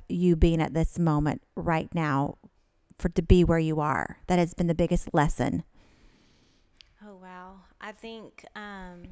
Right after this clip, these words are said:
Speaker 2: listening and, um, also just having the support and encouragement from,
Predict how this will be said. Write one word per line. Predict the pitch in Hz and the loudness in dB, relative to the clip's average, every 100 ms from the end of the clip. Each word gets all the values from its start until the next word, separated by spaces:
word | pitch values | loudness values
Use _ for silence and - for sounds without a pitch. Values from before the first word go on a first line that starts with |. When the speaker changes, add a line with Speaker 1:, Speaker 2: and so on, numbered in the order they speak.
| - - - _ _ _ _ _ _ _ _ 208 | -16 -18 -20 _ _ _ _ _ _ _ _ -16
Speaker 2:
listening | 208 - 240 233 233 240 _ _ _ _ _ _ _ - | -16 -16 -18 -16 -18 -20 _ _ _ _ _ _ _ -18
and, | 196 185 175 175 175 - - - | -16 -14 -14 -16 -20 -20 -20 -18
um, | 196 185 180 170 170 175 - _ _ _ _ _ _ _ - - - _ _ - | -16 -16 -16 -18 -20 -20 -20 _ _ _ _ _ _ _ -20 -20 -20 _ _ -14
also | 202 - 220 | -14 -12 -16
just | 196 208 202 - | -16 -16 -18 -18
having | - 208 214 220 220 214 208 | -16 -14 -12 -14 -16 -16 -16
the | 202 190 180 | -18 -16 -18
support | - 180 _ - 196 208 208 - - - _ _ _ _ _ _ _ | -16 -20 _ -14 -12 -12 -12 -14 -16 -20 _ _ _ _ _ _ _
and | 190 | -18
encouragement | 190 185 - 190 190 185 196 190 - | -18 -18 -18 -16 -16 -18 -18 -18 -20
from, | - 185 175 170 165 | -18 -16 -16 -18 -20